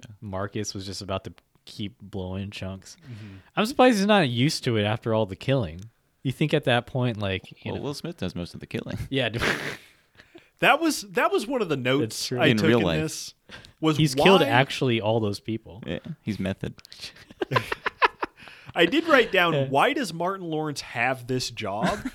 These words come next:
Speaker 1: <laughs>
Speaker 2: 'Cause multiple
Speaker 3: Yeah.
Speaker 2: times in this movie, it's like he seems totally outmatched. He's not comfortable around dead people.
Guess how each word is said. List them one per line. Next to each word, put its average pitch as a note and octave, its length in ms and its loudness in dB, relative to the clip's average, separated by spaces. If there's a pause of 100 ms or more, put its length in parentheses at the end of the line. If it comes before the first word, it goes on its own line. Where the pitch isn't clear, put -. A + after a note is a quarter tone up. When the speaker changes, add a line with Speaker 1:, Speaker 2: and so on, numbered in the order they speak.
(200)
Speaker 1:
<laughs> - 300 -20
Speaker 2:
'Cause A#3 200 -2
multiple F#3 560 0
Speaker 3:
Yeah. C3 180 0
Speaker 2:
times A#2+ 200 -2
in A#2+ 80 -10
this A#2 160 -12
movie, A#2 260 -4
it's B2 120 -8
like C#3+ 220 -2
he C4+ 180 -2
seems C4+ 360 -6
totally B2+ 840 -4 (600)
outmatched. A2+ 840 -2 (400)
He's D#3+ 220 -4
not A3+ 240 2
comfortable C3 420 -4
around G#2+ 280 -4
dead G2 200 -8
people. G#2 460 -14